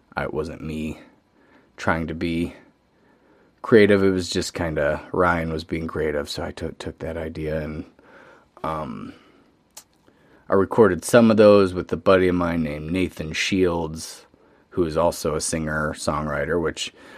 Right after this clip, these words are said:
I don't think he plays a whole lot anymore, but when he did, he was very, very good and good songwriter and had a pretty good voice and good sense of melody and all that. But, uh, I think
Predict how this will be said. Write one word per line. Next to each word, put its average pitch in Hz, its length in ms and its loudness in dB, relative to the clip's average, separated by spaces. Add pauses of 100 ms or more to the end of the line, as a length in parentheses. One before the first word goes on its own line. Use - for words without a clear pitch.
I 196 60 6
don't 202 120 4
think 160 140 6
he 107 40 0
plays 131 320 6
a 98 60 4
whole 104 120 8
lot 92 200 8
anymore, 90 320 4
but 87 140 -2
when 107 120 2
he 90 80 0
did, 92 280 2
he 101 100 0
was 80 220 -2
very, 90 380 4
very 82 220 0
good 80 420 -4
and 78 340 -10
good 90 160 0
songwriter 78 800 -2
and 76 200 -8 (400)
had 95 200 4
a 85 180 -4 (140)
pretty 85 200 -2
good 82 200 -8
voice 82 640 -4
and 71 300 -10 (480)
good 98 180 0
sense 87 400 -10
of 85 100 -14
melody 82 480 -6
and 82 100 -8
all 78 200 -4
that. 80 360 -2 (1300)
But, - 300 -8
uh, 85 420 2
I 110 80 0
think 190 320 0